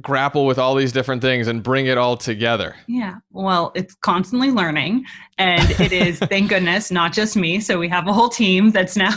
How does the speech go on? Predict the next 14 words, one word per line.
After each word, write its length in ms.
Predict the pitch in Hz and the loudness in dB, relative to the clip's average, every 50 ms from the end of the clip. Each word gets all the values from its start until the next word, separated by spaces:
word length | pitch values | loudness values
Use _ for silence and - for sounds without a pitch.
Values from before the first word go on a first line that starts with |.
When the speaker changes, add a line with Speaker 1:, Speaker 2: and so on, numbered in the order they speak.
| - 277 | 2 2
Speaker 2:
<laughs> 0 | |
you 320 | 320 247 240 233 226 226 | 2 2 4 2 2 2
know, 140 | 269 262 233 | 2 0 2
working, 420 | 220 196 196 185 190 214 202 196 190 | 2 2 0 0 0 -2 -2 0 2
and, 180 | 185 190 185 - - - - - - | 2 0 0 -2 -10 -12 -12 -8 -2
and 400 | 190 196 190 185 185 185 185 185 - | 0 0 2 2 2 2 0 -2 -2
my 500 | 196 190 180 180 180 180 180 180 175 175 - | 0 0 2 2 2 2 0 0 -2 -4 -4
philosophy 640 | - 185 175 170 170 170 - - 196 196 190 180 175 | 0 2 2 2 2 -2 -6 -6 -4 -2 0 0 0
in 280 | - 175 170 170 170 151 | 0 -2 0 0 0 0
building 340 | 170 160 160 175 180 185 | 0 0 0 0 0 2
our 100 | 175 170 | 2 0
team 400 | 170 - - 180 165 165 165 165 | 0 -2 -4 -4 -2 -2 -2 -4
has 200 | 156 170 170 147 | -4 -4 -6 -8
been 400 | - - 170 165 160 160 160 156 | -4 -4 -2 -2 0 -2 -2 -4